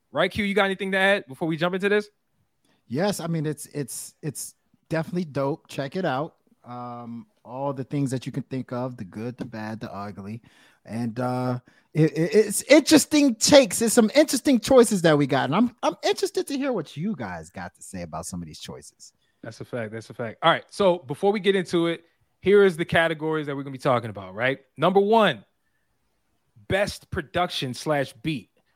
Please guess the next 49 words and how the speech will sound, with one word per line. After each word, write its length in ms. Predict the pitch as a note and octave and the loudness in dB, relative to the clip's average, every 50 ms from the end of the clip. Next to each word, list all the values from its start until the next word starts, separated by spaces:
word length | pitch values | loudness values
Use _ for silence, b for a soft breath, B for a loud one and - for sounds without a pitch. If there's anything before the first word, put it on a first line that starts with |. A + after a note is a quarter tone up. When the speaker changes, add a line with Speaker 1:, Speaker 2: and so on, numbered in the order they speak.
| _ _ | _ _
Speaker 1:
What's 180 | - C3+ - - | -12 -12 -8 -6
the 140 | D3 A#2 G2+ _ _ - | -6 -6 -6 _ _ 2
best 440 | G#3 G#3+ G3+ - - - - - _ _ _ | 4 4 4 2 -4 -10 -14 -16 _ _ _
produced 520 | - - C#3+ A2+ - - F#3+ G#3 F#3+ - - | -8 -8 -8 -6 -4 -4 -4 -4 -4 -6 -4
song 280 | F#3+ F3+ F3+ F3+ E3 | -2 0 0 -2 -2
you've 160 | D3+ F#3 E3+ | -4 -6 -6
heard 340 | - - E3+ F3 E3+ D#3+ C#3+ | -4 0 0 2 2 0 0
this 280 | B2+ E3 E3+ E3 - - | 0 -2 -2 -2 -4 -4
year? 260 | D3 D#3 D#3+ D#3+ D3+ | 0 0 0 2 0
We're 60 | D3+ | 0
gonna 160 | D3+ D#3 C#3+ | -2 -2 -2
talk 220 | C3+ - E3 D3 - | 0 0 0 0 0
about 260 | C3+ C3+ B2+ B2 - | 0 -2 -2 -2 0
that. 240 | C#3 C3+ C#3 - - b b b b b b b b | 0 0 0 -2 -4 b b b b b b b b
Then 180 | D#3+ G#3+ B3 | 2 2 4
we're 60 | B3 A#3 | 4 2
gonna 180 | A#3 A3+ G#3+ | 0 0 0
move 220 | G#3+ A3 A3 G3+ G#3+ | 0 -2 -2 -2 -4
on 140 | G#3 G3+ | -4 -6
to 360 | - - A3 G#3 G3+ G3 F#3 - b b b b b b | -6 -4 -4 -2 0 0 -2 -4 b b b b b b
your 120 | b D3 - | b -2 -2
personal 520 | - - - A3 G#3+ - - G3+ G#3 G3 | 0 -2 -4 -4 -6 -8 -10 -10 -10 -10
favorite 380 | F#3 - G#3+ G#3 G#3 G3+ G3 - | -8 -6 -4 -4 -4 -6 -8 -8
songs 400 | - - G#3 G3+ G#3 G3+ F#3+ E3+ | -4 -2 0 0 2 0 0 -2
of 160 | E3+ D#3 - | -4 -6 -6
twenty 380 | - - F#3+ G#3 G#3+ G3+ G3+ F#3+ | -8 -4 -2 -2 0 -2 -2 -4
twenty-one. 1000 | - - F#3+ F#3+ F#3 E3+ D3+ D3 C#3+ D3 D#3+ F#3+ G3+ G3+ G3+ G#3 G3+ F#3+ F3+ - _ _ _ _ _ _ _ _ _ _ _ _ _ | -6 -4 -2 -2 0 0 -2 -2 -4 -2 2 4 4 4 4 2 0 -4 -8 -10 _ _ _ _ _ _ _ _ _ _ _ _ _
Man, 420 | C3 D3 E3+ E3+ C#3+ A#2+ G#2+ F#2 - _ _ _ _ - | 0 2 2 4 2 2 -2 -6 -12 _ _ _ _ -2
I, 180 | C#3 D#3 F3+ - _ _ - | 0 0 0 -2 _ _ -2
I 140 | C#3+ D3+ D3+ | 0 0 2
hope 240 | D3 G3 G3 F#3+ G3 | 2 2 0 0 -2
you 100 | F3+ F3+ | -4 -4
guys, 640 | E3 F3 F3 E3+ E3+ E3 E3 E3 D#3+ C#3+ - - - _ - D#3 | 0 0 2 2 2 0 0 -2 -4 -8 -12 -20 -20 _ -10 -6
uh, 540 | D3+ D3 C#3+ C#3+ C#3 C3+ C3 B2+ A#2 A#2 - _ _ | -4 -2 0 2 2 2 2 0 -2 -4 -8 _ _
can 140 | - E3 D#3 | -4 -2 0
actually 320 | D#3+ F3+ E3+ - - D#3 | 2 2 0 -2 -6 -10
pick 240 | - - - D#3 - | -8 -6 -8 -8 -8
one, 300 | A2+ A#2+ C#3+ C#3 A#2+ G#2 | -6 -6 -4 -4 -6 -6
'cause 140 | G2 - A2 | -10 -8 -4
that, 200 | C#3+ E3 F#3 - | -2 -2 0 2
that, 220 | D#3 G3 A3+ - | 2 2 2 2
that's 180 | - E3 - - | 0 -2 0 0
gonna 100 | - A3 | 0 -2
be 100 | G3 F#3+ | 0 0
a 40 | D3+ | -2
tough 240 | - - F3+ D#3+ - | 0 -2 -4 -2 -4
one 140 | D3+ B2+ | -8 -10
for 100 | - - | -10 -12
me. 300 | A#2 B2+ C3 G#2+ E2+ _ | -12 -10 -10 -12 -12 _